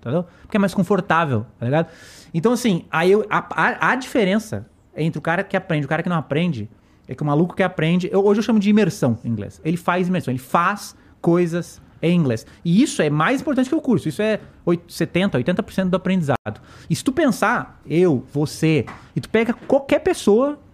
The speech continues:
pode, pode ver se tu consegue me trucar nisso, mas eu, eu, tipo assim, qualquer pessoa que aprendeu inglês, se tu conseguisse puxar um histórico da vida dela, você vai achar que ela passou muito, muito, muito tempo fazendo alguma coisa em inglês.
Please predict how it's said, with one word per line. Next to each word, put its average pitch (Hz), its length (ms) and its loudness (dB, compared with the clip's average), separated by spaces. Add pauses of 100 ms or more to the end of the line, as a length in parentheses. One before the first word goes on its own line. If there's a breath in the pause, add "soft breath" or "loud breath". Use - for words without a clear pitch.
(140)
pode, 175 200 0
pode 175 360 -2
ver 320 80 -2
se - 60 -8
tu - 20 -10
consegue 240 260 0
me 226 60 2
trucar 220 260 -2
nisso, 175 160 -2
mas 123 140 0
eu, 139 180 -4
eu, 135 180 -6 (260)
tipo - 180 -14
assim, 175 220 -2 (360 loud breath)
qualquer 214 380 2
pessoa 254 440 0
que 247 60 -4
aprendeu 214 320 4
inglês, 170 520 2 (180 loud breath)
se - 100 -20
tu 165 80 0
conseguisse 196 360 2
puxar 196 720 0 (240 soft breath)
um 165 60 4
histórico 196 600 2
da 151 100 4
vida 170 340 2
dela, 143 440 2 (180 loud breath)
você 147 200 0
vai 160 120 2
achar 160 360 -2
que - 80 -6
ela 160 100 -2
passou 160 300 -4
muito, 175 640 2
muito, 196 520 4
muito 190 340 2
tempo 180 460 -2 (340 soft breath)
fazendo 175 580 0 (400 soft breath)
alguma 170 360 2
coisa 170 320 2
em 175 40 2
inglês. 120 320 -2